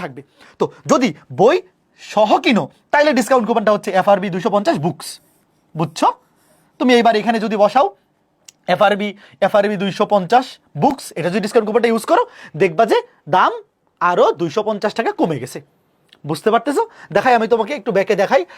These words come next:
চলো আমরা অ্যাপ্লাই করে দেখি। এফআরবি,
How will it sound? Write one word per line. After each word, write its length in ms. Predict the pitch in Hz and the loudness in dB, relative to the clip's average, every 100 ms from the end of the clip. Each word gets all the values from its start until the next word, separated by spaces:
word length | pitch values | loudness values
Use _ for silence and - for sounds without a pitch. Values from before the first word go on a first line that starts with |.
| - _ - | -20 _ -4
চলো 220 | 170 160 339 - - - | 0 2 2 0 -20 -12
আমরা 140 | 170 165 | -2 -2
অ্যাপ্লাই 260 | 151 170 165 | -2 -6 -4
করে 120 | 160 143 | -6 -6
দেখি। 260 | 151 - 277 392 - - 180 | -10 -2 -2 -2 -8 0 0
এফআরবি, 460 | - 185 196 247 | 4 2 2 -2